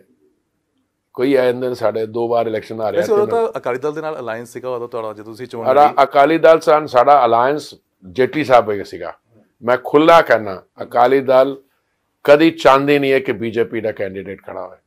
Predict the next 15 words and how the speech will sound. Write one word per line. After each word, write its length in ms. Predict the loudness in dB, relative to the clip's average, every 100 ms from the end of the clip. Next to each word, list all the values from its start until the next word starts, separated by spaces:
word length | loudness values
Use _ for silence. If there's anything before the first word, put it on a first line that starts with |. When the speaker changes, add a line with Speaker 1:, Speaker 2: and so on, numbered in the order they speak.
| -10
Speaker 2:
ਲੱਗਦਾ 180 | -8 -6
ਤੁਹਾਡੀ 260 | -8 -8 -6
ਹਾਰ 180 | -6
ਦੇ 100 | -6
ਪਿੱਛੇ 260 | -10 -12 -14
ਵੀ 100 | -12
ਉਹਨਾਂ 160 | -12 -10
ਦਾ 60 |
ਹੀ 40 | -10
ਵੱਡਾ 220 | -8 -10
ਕਾਰਨ 280 | -10 -14 -14
ਸੀ? 140 | -20 _
Speaker 1:
ਮੇਰੀ 260 | -18 -12 -10
ਹਾਰ 160 | -10 -12
ਦੇ, 240 | -16 -18